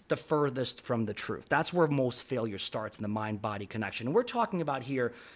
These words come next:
either you wanna, um, you know, have better eating habits, whether you wanna lose weight, whether you wanna work out more. Let's say you wanna run a, a mile or half a mile, you, or you wanna start walking again, or you wanna start breath work, right? Or like you have in your, uh, some of your consult,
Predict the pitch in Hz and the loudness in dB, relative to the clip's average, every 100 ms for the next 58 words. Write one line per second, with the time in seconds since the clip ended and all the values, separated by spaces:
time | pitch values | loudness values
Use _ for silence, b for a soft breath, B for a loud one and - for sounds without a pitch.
0 | B - 160 151 139 139 131 120 113 110 | B -6 2 2 2 0 0 0 -4 -8
1 | B B - 113 113 101 - 127 101 - | B B -4 -2 -2 -6 -6 -4 -4 -2
2 | 160 147 147 156 151 143 135 - _ _ | -2 0 2 4 4 4 -2 -14 _ _
3 | 175 151 123 113 92 - - 143 160 165 | -4 -2 -2 -4 -8 -8 -6 -6 -4 -4
4 | 165 156 147 135 117 120 95 120 160 180 | -2 -2 -2 -4 -2 -2 -2 -8 -6 -6
5 | 175 175 160 160 156 123 101 - 196 302 | -4 -4 -4 -4 -4 -4 -6 -8 -8 -2
6 | - 359 339 330 302 262 247 233 240 196 | 0 2 2 2 0 2 4 4 0 -4
7 | - 190 180 190 156 123 175 180 156 131 | -2 0 2 2 2 0 -2 -4 -2 -4
8 | 110 127 160 B B 165 175 196 190 - | -2 -2 -4 B B -2 0 0 0 0
9 | 185 147 175 202 170 143 120 107 98 156 | 0 2 4 4 2 0 0 -4 -2 0
10 | 156 156 B B - 160 175 170 - 175 | 2 0 B B -8 -4 -2 -2 -2 -2
11 | 135 135 165 202 202 123 104 - 120 143 | -2 2 4 4 0 -4 -4 -4 0 0
12 | 151 160 160 151 151 156 185 165 151 135 | 2 4 4 4 -2 -2 -2 0 2 0
13 | 131 147 143 143 143 139 - 127 160 147 | 0 0 2 4 2 2 -2 -2 0 0
14 | 143 - 151 151 - 120 110 | -2 -4 -4 -2 0 0 -2